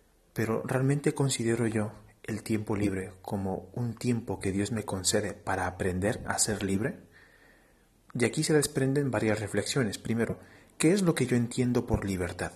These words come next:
¿Hacer lo que me da la gana? ¿O una oportunidad que Dios me da para elegir el bien, para hacer las cosas mejor, para demostrar realmente lo que yo re-,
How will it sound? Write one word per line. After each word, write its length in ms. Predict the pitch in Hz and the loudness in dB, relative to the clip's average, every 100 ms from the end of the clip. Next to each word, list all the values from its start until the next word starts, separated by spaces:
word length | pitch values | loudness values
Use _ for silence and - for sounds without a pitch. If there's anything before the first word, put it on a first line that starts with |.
| - - - _ _ _ _ - _ _ - - - | -14 -20 -20 _ _ _ _ -20 _ _ -20 -20 -16
¿Hacer 400 | - 113 - 117 | -2 2 4 4
lo 160 | 127 98 | 2 0
que 100 | 98 | 0
me 120 | 92 | 0
da 120 | 92 | 0
la 120 | 110 | 0
gana? 260 | 127 131 160 - - - _ _ _ _ | 0 -2 -4 -10 -20 -20 _ _ _ _
¿O 340 | - 107 101 - - - _ _ _ _ _ - | 0 0 0 -8 -20 -20 _ _ _ _ _ 0
una 180 | 135 | 2
oportunidad 600 | 151 147 127 131 113 110 - | 4 2 0 2 4 2 2
que 140 | 107 | -2
Dios 180 | 110 117 | -2 0
me 120 | 107 | 2
da 200 | 110 120 | 2 0
para 180 | 110 104 | -2 -2
elegir 640 | - 110 101 - - 135 | -2 -4 -4 -2 0 2
el 140 | 95 90 | 0 -2
bien, 320 | 90 87 - - - - _ _ - _ | -6 -8 -12 -20 -20 -20 _ _ -20 _
para 200 | - 104 | -4 -2
hacer 220 | 107 131 131 | 0 0 0
las 160 | 123 | -2
cosas 340 | - 123 113 107 | -2 -2 -2 -4
mejor, 420 | 98 - 120 - - - - - - - - - - _ _ _ | -4 -4 -4 -6 -18 -20 -20 -20 -20 -20 -20 -20 -20 _ _ _
para 180 | - 113 | 0 2
demostrar 640 | 113 117 110 - 139 151 | 4 2 0 0 0 0
realmente 460 | 156 131 127 135 131 | 0 0 0 0 0
lo 180 | 113 107 | 0 -2
que 160 | 110 | -2
yo 140 | 107 120 | 2 2
re-, 240 | 127 123 | 2 -4